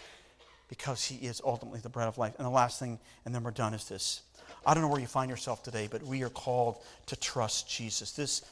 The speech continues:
is a, an opportunity, a u-, unique opportunity in light of what Jesus has done in this miracle,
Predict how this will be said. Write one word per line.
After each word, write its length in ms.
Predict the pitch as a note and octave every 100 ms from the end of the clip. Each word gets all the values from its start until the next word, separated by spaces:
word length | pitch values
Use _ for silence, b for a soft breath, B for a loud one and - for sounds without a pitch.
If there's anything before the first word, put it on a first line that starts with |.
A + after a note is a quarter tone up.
| B B B -
is 160 | A#2+ C3
a, 200 | G#2+ G2 B B B B B - -
an 120 | C3+
opportunity, 640 | C3 - C#3 - B2 A#2+ B2
a 80 | A#2+
u-, 300 | B2 C3+ C3 - b b b
unique 280 | B2+ B2 B2+
opportunity 720 | - A#2+ A#2+ - B2 A2+ B2 B2
in 200 | B2 B2
light 280 | C3 C#3 -
of 220 | C3 A#2+
what 200 | B2 -
Jesus 380 | - C3 - C3
has 100 | A#2+
done 200 | C3 A#2+
in 100 | A#2+
this 180 | A#2 -
miracle, 440 | A#2+ A#2 - D#3+